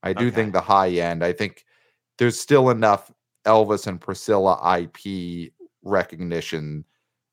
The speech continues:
Speaker 1: that that gets a six million in number four. And so number five is going to be, it's between After Death, Exorcist Believer, and Paw Patrol, the Mighty Movie.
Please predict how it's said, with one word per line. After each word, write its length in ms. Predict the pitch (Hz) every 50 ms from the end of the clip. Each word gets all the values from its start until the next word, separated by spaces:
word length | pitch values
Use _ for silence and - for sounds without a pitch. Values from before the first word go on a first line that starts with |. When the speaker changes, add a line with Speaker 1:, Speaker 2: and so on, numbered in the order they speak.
| _
Speaker 1:
that 140 | - 98 92
that 180 | 95 95 92 -
gets 200 | 101 90 - -
a 40 | 92
six 340 | - - 127 123 - -
million 320 | 113 117 113 113 110 107 101
in 120 | 98 95
number 280 | 95 92 92 90 87 78
four. 840 | - - - - 135 139 135 135 135 135 131 131 131 131 131 - _ _ _ _ _ _ _ -
And 180 | 110 110 107
so 160 | - - 110 107
number 340 | 107 104 104 104 104 104
five 1000 | 98 - _ _ - 113 104 104 101 101 101 101 101 101 104 101 98 98 92 95 - _ _ _ _ _ _ _ _ _ _ _ _ _ _ _ _ -
is 400 | 107 117 113 110 104 101 95 -
going 440 | - - 107 98 98 104 101 98 95
to 140 | - 101 92
be, 560 | 80 - 98 98 98 98 92 90 92 92 92 - -
it's 140 | 92 - -
between 560 | - 107 92 - - 131 143 156 165 160 156
After 480 | - 110 117 117 127 135 - - 143 139
Death, 420 | 135 123 123 123 123 123 117 - -
Exorcist 580 | - 107 - - - 120 113 - 117 107 - -
Believer, 960 | 107 104 101 101 110 110 110 110 110 95 107 107 107 107 107 107 107 107 - _ _ _ _ _ _ _ _ _ _ -
and 200 | 101 104 95 82
Paw 240 | - - 110 107 196
Patrol, 420 | - - 110 - - 113 101 98 98
the 80 | 101
Mighty 380 | 92 90 90 92 95 95 98 98
Movie. 560 | 98 95 98 98 95 - 98 98 98 92 -